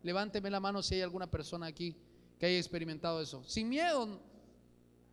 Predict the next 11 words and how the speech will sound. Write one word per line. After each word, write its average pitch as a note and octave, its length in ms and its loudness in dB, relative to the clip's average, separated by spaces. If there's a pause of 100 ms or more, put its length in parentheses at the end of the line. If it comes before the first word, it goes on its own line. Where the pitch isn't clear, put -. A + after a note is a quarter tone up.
(500)
se A#3 180 8
sintió A3+ 400 4
amada C#4+ 380 4
en B3 60 0
la A#3 140 2
comunidad G#3+ 440 2
y B3 80 0
por G#3+ 180 4
eso A#3 180 2
se G#3 160 -2
quedó. G3 400 0